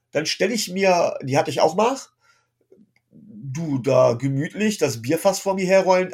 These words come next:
aber die Kerle sehen ja nun mal komplett anders aus, ne? Es sind einstellige Körperfettprozente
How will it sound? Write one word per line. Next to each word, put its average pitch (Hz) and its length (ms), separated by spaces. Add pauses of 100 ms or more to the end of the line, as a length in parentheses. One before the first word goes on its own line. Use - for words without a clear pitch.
aber 120 200
die 120 80
Kerle 147 260
sehen 151 160
ja 156 60
nun 147 80
mal 135 100
komplett 151 320
anders 139 240
aus, 107 240
ne? 123 280
Es - 160
sind 131 260
einstellige 139 420
Körperfettprozente 208 1000